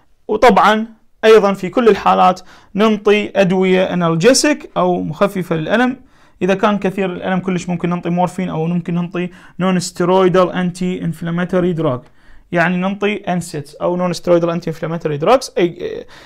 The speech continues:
سواء حسب اللي شو يسموها، فننطي ممكن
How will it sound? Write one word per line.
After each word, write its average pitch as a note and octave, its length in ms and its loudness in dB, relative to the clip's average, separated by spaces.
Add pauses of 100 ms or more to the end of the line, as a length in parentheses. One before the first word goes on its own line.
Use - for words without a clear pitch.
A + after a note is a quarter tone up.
سواء - 320 -2
حسب F3 340 -2
اللي D#3+ 100 -8
شو - 80 -14
يسموها، G#3 680 -2 (160)
فننطي F#3 580 -4
ممكن F#3 420 -4